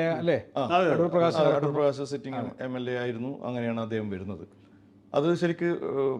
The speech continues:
Speaker 2: പിന്നെ
Speaker 3: ക്ലിക്ക് ചെയ്തു.
Speaker 2: ക്ലിക്ക് ചെയ്തു. ഇത്തവണ, ഏഹ്, ഒരുപക്ഷേ കഴിഞ്ഞ തവണ ഏറ്റവും കൂടുതൽ സമ്പത്തിൻ്റെ, ഏഹ്, വോട്ട് കൂടുതൽ കവർന്നത് ശോഭാ സുരേന്ദ്രനായിരുന്നു ബി ജെ പിയുടെ. ഇത്തവണ ബി ജെ പിയിൽ നിന്ന് കേൾക്കുന്ന സൂചനകളനുസരിച്ച്,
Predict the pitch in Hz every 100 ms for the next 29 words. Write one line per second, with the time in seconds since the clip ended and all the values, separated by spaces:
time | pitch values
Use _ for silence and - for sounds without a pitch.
0 | - 139 131 127 127 127 123 - 123 -
1 | 160 101 - - 165 - 120 80 - -
2 | - - - _ _ _ - 120 - 208
3 | 202 196 - - 110 123 113 113 - 139
4 | 135 143 135 131 - - 117 131 143 147
5 | 151 143 - - 139 139 131 127 123 117
6 | 120 131 135 131 - - 120 110 - -
7 | - 113 120 120 135 135 - - - -
8 | - 117 135 143 143 - - - - 117
9 | 117 120 117 123 - - - - - 123
10 | 123 123 113 104 90 92 95 104 104 98
11 | 85 82 - - - _ - - 123 139
12 | 139 151 131 127 139 160 165 - 180 180
13 | 180 175 165 165 156 143 120 135 131 131
14 | 131 - 123 123 120 117 107 101 101 98